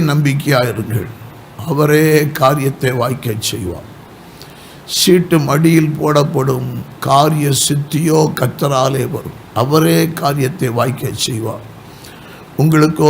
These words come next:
உங்கள் குடும்பத்துக்கோ எதிர்காலத்துக்காகவோ நீங்கள் எடுக்கிற எந்த முயற்சிகளாக இருக்கட்டுமே, அத்தனை கர்த்தருக்கு தெரியப்படுத்துங்கள், அவர் மேல் நம்பிக்கையாயிருங்கள்.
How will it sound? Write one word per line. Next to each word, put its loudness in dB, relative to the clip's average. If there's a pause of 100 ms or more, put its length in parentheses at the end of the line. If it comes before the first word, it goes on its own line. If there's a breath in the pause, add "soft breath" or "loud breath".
(120)
உங்கள் 0
குடும்பத்துக்கோ 0 (340)
எதிர்காலத்துக்காகவோ 0 (720 loud breath)
நீங்கள் 0
எடுக்கிற 2 (140)
எந்த 2
முயற்சிகளாக 2
இருக்கட்டுமே, -2 (1120 loud breath)
அத்தனை 0 (160)
கர்த்தருக்கு 2 (120)
தெரியப்படுத்துங்கள், 0 (380)
அவர் 2
மேல் 4 (100)
நம்பிக்கையாயிருங்கள். 2